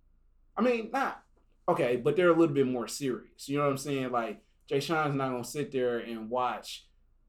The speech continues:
Why Did I Get Married? You know what I mean? Just, I mean, not Why Did I Get Married? What's the, uh, marriage,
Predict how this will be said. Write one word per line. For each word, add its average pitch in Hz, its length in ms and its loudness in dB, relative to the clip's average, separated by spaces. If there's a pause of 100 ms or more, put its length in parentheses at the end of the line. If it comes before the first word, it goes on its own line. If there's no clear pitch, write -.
(120)
Why 120 220 0
Did 117 140 -2
I 113 200 0
Get 107 200 -6
Married? 107 540 -4 (280)
You 165 140 4
know 151 100 6
what 143 100 6
I - 20 4
mean? 143 320 2
Just, 131 240 -8
I 147 60 -2
mean, 131 240 -2
not 120 200 -6
Why 95 100 -12
Did 101 100 -14
I 95 100 -18
Get - 180 -20
Married? 104 380 -16
What's - 160 -20
the, 101 160 -14
uh, 107 280 -12 (100)
marriage, 139 560 -2